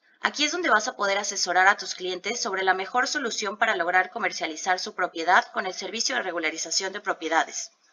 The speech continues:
Una propiedad en semáforo verde tiene toda la documentación en regla, cuenta con contrato de intermediación, por lo que se puede publicar con la máxima visibilidad en destacados.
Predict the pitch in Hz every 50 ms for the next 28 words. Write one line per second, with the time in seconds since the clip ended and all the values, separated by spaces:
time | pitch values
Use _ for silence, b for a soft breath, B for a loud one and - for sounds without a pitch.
0 | _ _ _ _ _ _ _ B B B B B B B B B - 269 294 320
1 | 311 285 254 - 220 196 202 208 208 220 220 - 196 196 196 196 - 214 202 190
2 | - 196 190 190 180 190 208 240 - - _ - 240 247 262 269 - 240 247 247
3 | 247 226 196 185 - - 180 175 170 170 175 175 - 214 196 202 208 214 185 202
4 | 180 160 151 139 - - b b b b b b b - 247 262 269 254 240 -
5 | 240 226 - 190 180 180 196 196 196 - 233 214 196 - 175 165 170 160 160 160
6 | 160 - - 202 214 262 320 - - 208 196 185 - 196 - 196 - - 247 320
7 | - - - 196 185 - - - 196 196 208 - 220 214 190 185 185 196 196 -
8 | - 240 233 226 208 185 170 160 - 175 170 160 160 160 160 175 180 196 214 -
9 | - 175 175 165 165 160 - - 160 - - 175 160 - - - - - -